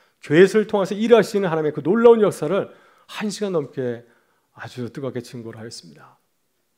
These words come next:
사실 이 시대 교회를 개척하고 교회를 건강하게 세우는 것이 정말 어렵습니다. 많은 교회들이 어려움 가운데 놓여 있습니다.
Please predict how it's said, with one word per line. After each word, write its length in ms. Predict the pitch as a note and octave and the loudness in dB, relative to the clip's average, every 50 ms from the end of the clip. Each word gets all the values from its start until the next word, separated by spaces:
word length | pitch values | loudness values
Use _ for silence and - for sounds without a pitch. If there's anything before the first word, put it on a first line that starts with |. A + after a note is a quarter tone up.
| _ _ _ _ _ _ _ _ _ - - _ _ _ _ _ _ _ | _ _ _ _ _ _ _ _ _ -20 -20 _ _ _ _ _ _ _
사실 260 | - E3+ D3 - F#3 | -8 -4 -2 0 0
이 60 | F3+ | 0
시대 200 | E3+ - G#3 G3 | 2 2 2 2
교회를 300 | G3 - F3 F#3 G3 G#3+ F#3+ | 4 6 6 6 8 6 6
개척하고 520 | F#3+ E3 - E3+ D3+ - D#3+ D#3 E3+ D#3+ | 2 0 -2 -2 0 0 2 2 0 0
교회를 380 | - D3 C#3+ C#3+ D3 D#3 C#3+ - | 0 2 2 4 4 4 2 0
건강하게 300 | C#3 C3 C3 C3 C3+ B2+ | -2 -2 -2 -2 -2 -4
세우는 280 | - - C3 B2 A#2+ | -4 -6 -6 -6 -4
것이 180 | A2+ A#2+ G#2+ - | -6 -8 -8 -10
정말 360 | - B2+ D3 D#3+ D#3+ D3+ C#3+ | -12 -10 -8 -8 -8 -8 -8
어렵습니다. 800 | - A2+ A2 A#2+ A2+ - - - B2+ B2 - - - - _ _ _ _ _ _ _ _ _ _ _ | -10 -12 -14 -14 -14 -14 -18 -20 -20 -20 -20 -20 -20 -20 _ _ _ _ _ _ _ _ _ _ _
많은 280 | - A2 B2 D3+ E3+ | -10 -8 -6 -6 -4
교회들이 500 | E3 F#3 F3 D#3+ D3+ D#3+ F3 G3 G#3+ - - _ _ _ _ _ _ _ _ _ _ _ _ _ _ _ _ _ _ _ _ _ _ - | -2 -2 -2 -2 -2 -4 -6 -6 -8 -10 -18 _ _ _ _ _ _ _ _ _ _ _ _ _ _ _ _ _ _ _ _ _ _ -6
어려움 380 | B2+ B2 B2+ C#3 D3+ D#3 D3+ | -6 -2 0 0 -2 -2 -4
가운데 300 | C3+ C3 C3+ C3 B2+ C#3 | -8 -8 -8 -8 -8 -10
놓여 220 | C3 A#2+ A2+ A#2+ A2+ | -10 -10 -12 -12 -12
있습니다. 540 | A2 - - - - - - - - _ | -12 -14 -16 -18 -20 -20 -20 -20 -20 _